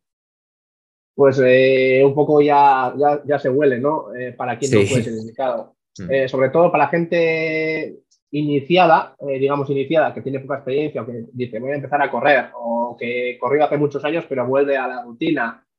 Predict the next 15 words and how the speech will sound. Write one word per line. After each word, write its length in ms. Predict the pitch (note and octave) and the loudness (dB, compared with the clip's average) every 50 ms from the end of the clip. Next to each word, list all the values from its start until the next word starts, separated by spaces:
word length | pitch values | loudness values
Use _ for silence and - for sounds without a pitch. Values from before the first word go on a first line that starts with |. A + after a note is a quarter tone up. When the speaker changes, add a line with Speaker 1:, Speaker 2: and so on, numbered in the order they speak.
| _ _ - | _ _ -12
Speaker 1:
eh, 180 | A2 A#2+ B2 B2 | -8 -8 -6 -4
después 380 | B2+ B2+ B2 B2 - C#3+ C3 B2 | -4 -6 -6 -4 -4 -4 -4 -4
de, 100 | C3 A#2+ | -4 -6
o 140 | B2 A#2+ A#2+ | -4 -4 -4
después 260 | A#2 A#2 - D3 C3 | -6 -4 -4 -2 -2
de 40 | C#3+ | 0
una 140 | C3+ C3 C3 | -2 -2 -2
larga 260 | C3+ C3 C3 B2+ B2+ | -2 -2 -2 -4 -6
lesión 400 | B2 B2 A#2+ - E3 D#3 D3 C#3 | -6 -6 -8 -6 -4 -4 -4 -4
donde 800 | B2+ A#2+ B2 B2 B2 B2+ C3 C3 B2+ B2+ C3 B2+ C3 B2+ B2+ B2+ | -6 -6 -6 -6 -6 -6 -6 -6 -6 -6 -6 -6 -6 -8 -8 -10
has 120 | C3 - _ | -12 -14 _
perdido 300 | - B2 B2+ C3+ C3 B2+ | -10 -8 -4 -4 -4 -4
mucha 240 | C3 C3 C3 - - | -4 -6 -6 -6 -6
forma 280 | - C3+ C3 C3+ C3 - | -4 -6 -6 -6 -8 -8
física. 540 | - C#3+ - D#3+ D3 - F3+ F#3 F#3 - | -10 -8 -6 -6 0 2 2 2 2 -4